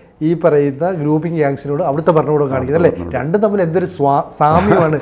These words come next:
Speaker 2: <laughs> ഈ കാര്യത്തിൽ, ഈ കാര്യത്തിൽ നല്ല സാമ്യമുണ്ട്. വോട്ട് ബാങ്കിനെ അനക്കണ്ട, അത് വേറെ എന്ത് വേണമെങ്കിലും സംഭവിച്ചോട്ടെ, ബാക്കിയുള്ളവർക്കുണ്ടാകുന്ന ദുരിതമോ കഷ്ടപ്പാടോ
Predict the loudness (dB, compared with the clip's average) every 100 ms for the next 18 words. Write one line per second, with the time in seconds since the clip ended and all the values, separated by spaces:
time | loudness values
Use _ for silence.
0 | -6 -4 0 2 4 4 2 -2 0 2
1 | 2 0 -2 -2 -2 -2 -2 -4 -4 -4
2 | -4 -6 -12 -20 -10 -6 -4 -4 -4 -2
3 | 0 0 0 -4 -6 -6 -2 0 -2 -6
4 | -20 -20 _ -14 -10 -8 -6 -6 -4 -2
5 | -2 -2 -4 -6 -4 -4 -4 -6 -4 -4
6 | -6 -4 -4 -4 -4 -2 -2 -2 -4 -6
7 | -4 -4 -4 -8 -6 -2 -2 -2 -8